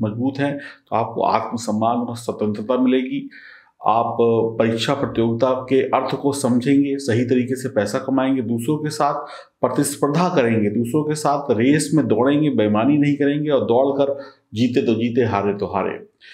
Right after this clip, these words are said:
आप अपने सर्वश्रेष्ठ प्रयास करेंगे और अपने जीवन में पैसे को कैसे मजबूत बनाया जाए, कैसे पैसे कमाया जाए, कैसे बचाया जाए, कैसे खर्चे किए जाएं,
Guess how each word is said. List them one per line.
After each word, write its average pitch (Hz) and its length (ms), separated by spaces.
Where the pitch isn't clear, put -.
आप 208 280
अपने 190 160
सर्वश्रेष्ठ 160 800
प्रयास 143 420
करेंगे 147 480
और 180 260
अपने 170 260
जीवन 143 300
में 170 220
पैसे 131 380
को 180 520
कैसे 170 380
मजबूत 147 580
बनाया 117 320
जाए, 117 180
कैसे 139 380
पैसे 139 320
कमाया 127 440
जाए, 135 140
कैसे 135 320
बचाया 120 420
जाए, 127 220
कैसे 123 320
खर्चे 127 400
किए 131 260
जाएं, 131 200